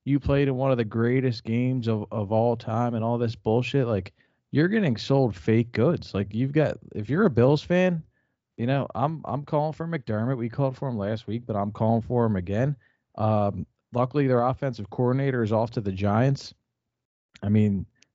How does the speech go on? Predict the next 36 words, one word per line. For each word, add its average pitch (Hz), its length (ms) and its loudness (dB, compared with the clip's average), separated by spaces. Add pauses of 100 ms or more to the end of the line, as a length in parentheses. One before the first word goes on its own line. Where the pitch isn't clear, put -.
that 127 160 4
tells 120 240 2
you 117 100 2
all 113 100 4
you 110 120 2
need 113 140 2
to 104 80 0
know 107 220 2
where 113 140 2
he's 113 220 0
off 101 240 0
to. 110 260 -2 (440)
Um, 107 400 0 (320)
but 120 220 2 (500)
no, 180 120 0
I 120 120 2
just 143 180 -4
couldn't 156 220 -2
help 139 200 0
but 110 120 0
think, 175 280 -4
like, 104 300 -6 (760)
the 127 80 0
Bills 139 320 0
think 151 220 -4
that 127 160 0
they're 131 140 0
so 123 280 0
close, 123 320 -2
they're 117 140 -4
so 120 280 2
close, 117 400 0
and 101 220 -4
Big 123 300 2
Dick 120 300 2
Burrow 101 500 0